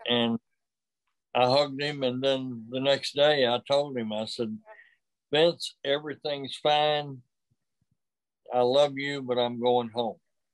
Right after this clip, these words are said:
And I did, because I had that,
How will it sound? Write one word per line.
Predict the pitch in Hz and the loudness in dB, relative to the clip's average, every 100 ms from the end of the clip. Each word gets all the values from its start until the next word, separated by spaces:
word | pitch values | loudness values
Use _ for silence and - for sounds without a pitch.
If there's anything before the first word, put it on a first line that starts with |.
| _ _ _ _ _ _ _ _ _ _ - | _ _ _ _ _ _ _ _ _ _ -6
And | 143 135 123 117 107 - - _ _ _ _ _ _ _ 117 | 0 2 2 -2 -8 -14 -20 _ _ _ _ _ _ _ -8
I | |
did, | 117 135 135 - _ _ _ _ _ _ _ _ _ _ | -2 0 0 -2 _ _ _ _ _ _ _ _ _ _
because | 135 123 180 170 139 139 | -10 0 4 6 4 2
I | 147 151 | 0 2
had | 156 139 | 0 0
that, | 127 131 | -2 -2